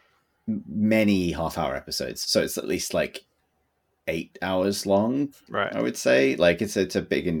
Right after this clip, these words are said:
Speaker 1: it's a big thing, but, um, it is also one of, one of the, the f-, funniest Let's Plays I've ever seen. Definitely, like, it's, it's, it's good enough that it's one of the things that makes you a little bit angry that you didn't do it. <laughs>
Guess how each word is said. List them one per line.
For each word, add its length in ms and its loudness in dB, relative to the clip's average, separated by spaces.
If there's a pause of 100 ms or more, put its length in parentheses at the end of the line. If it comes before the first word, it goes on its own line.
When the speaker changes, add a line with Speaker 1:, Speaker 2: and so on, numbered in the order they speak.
Speaker 1:
it's 100 -8
a 60 -8
big 180 0
thing, 220 -4 (100)
but, 320 4 (640)
um, 560 -2 (360)
it 100 -2
is 160 -2
also 300 -2
one 180 -6
of, 180 -10 (340)
one 200 -6
of 200 -10
the, 280 -8 (1160)
the 160 -6
f-, 480 -18
funniest 420 -6
Let's 140 -6
Plays 200 -6
I've 60 -8
ever 160 -8
seen. 400 -10
Definitely, 600 -10
like, 460 -8
it's, 160 -6
it's, 380 -2
it's 160 -2
good 180 4
enough 320 0
that 140 0
it's 160 -6
one 100 -4
of 60 -4
the 40 -8
things 140 -6
that 60 -6
makes 140 -6
you 60 -4
a 20 -2
little 80 -4
bit 120 -8
angry 280 -8
that 100 -8
you 80 -14
didn't 240 -14 (180)
do 140 -8
it. 220 -14 (920)
<laughs> 120 2